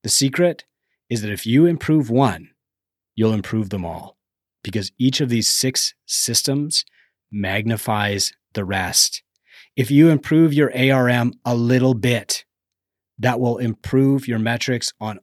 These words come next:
all of the other five. If you improve retention in every client that you have by one month, that will improve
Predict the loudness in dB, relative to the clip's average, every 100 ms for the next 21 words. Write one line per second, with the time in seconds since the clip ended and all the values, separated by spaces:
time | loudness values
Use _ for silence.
0 | _ -6 0 0 -2 -4 -4 -4 -4 -8
1 | -10 -6 -6 -6 -10 -18 -20 _ _ -20
2 | _ -2 2 4 4 2 0 2 0 -4
3 | -4 -2 0 0 -4 -8 -8 -4 0 0
4 | 0 0 0 0 -2 -2 -2 -2 0 -2
5 | 0 0 2 0 -2 -8 -20 -14 -2 -2
6 | 2 0 0 -4 2 4 6 4 -2 -12